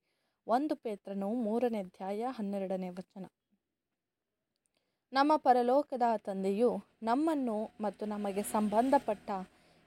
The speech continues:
ಎಲ್ಲ ವಿಷಯಗಳಲ್ಲಿ ಆಳವಾದ ಅಕ್ಕರೆ ಉಳ್ಳವನಾಗಿದ್ದಾನೆ. ನಮ್ಮ ತಲೆಯಲ್ಲಿರುವ ಎಲ್ಲ ಕೂದಲನ್ನು ಎಣಿಸಿರುವ ಆತನಿಗೆ ಗಮನಕ್ಕೆ ಬಾರದೇ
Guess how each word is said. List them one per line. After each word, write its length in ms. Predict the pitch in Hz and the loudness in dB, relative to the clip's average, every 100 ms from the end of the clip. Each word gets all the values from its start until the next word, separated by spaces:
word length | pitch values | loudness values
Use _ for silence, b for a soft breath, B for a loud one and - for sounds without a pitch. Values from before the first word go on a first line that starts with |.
| - | 2
ಎಲ್ಲ 240 | 254 269 311 339 | 4 6 6 6
ವಿಷಯಗಳಲ್ಲಿ 920 | 302 - 269 247 240 233 226 269 285 - | 2 2 4 6 6 4 2 0 -2 -8
ಆಳವಾದ 680 | 196 226 285 294 247 220 196 208 208 | -2 2 2 2 2 2 4 2 4
ಅಕ್ಕರೆ 400 | 226 - 226 208 | 0 -2 -6 -4
ಉಳ್ಳವನಾಗಿದ್ದಾನೆ. 1040 | 202 202 196 196 190 180 190 180 196 196 - _ _ _ _ _ _ - | -2 -2 -2 -4 -4 -6 -6 -4 -2 -2 -6 _ _ _ _ _ _ -2
ನಮ್ಮ 180 | 233 233 220 | 0 2 2
ತಲೆಯಲ್ಲಿರುವ 640 | 226 208 277 285 269 247 240 254 | 2 2 2 2 2 4 6 6
ಎಲ್ಲ 260 | 226 226 262 285 - | 6 4 4 2 -2
ಕೂದಲನ್ನು 720 | - 311 285 262 226 226 214 | -6 -2 2 4 2 0 -2
ಎಣಿಸಿರುವ 600 | - 196 254 - 262 220 | 0 -2 -2 0 2 2
ಆತನಿಗೆ 580 | 196 269 302 240 196 202 190 - _ _ _ 202 | 2 -2 -4 -6 -2 -2 -2 -6 _ _ _ 0
ಗಮನಕ್ಕೆ 640 | 226 240 254 381 _ 302 | 2 4 2 0 _ -2
ಬಾರದೇ 560 | 214 185 233 262 302 | 0 2 4 4 4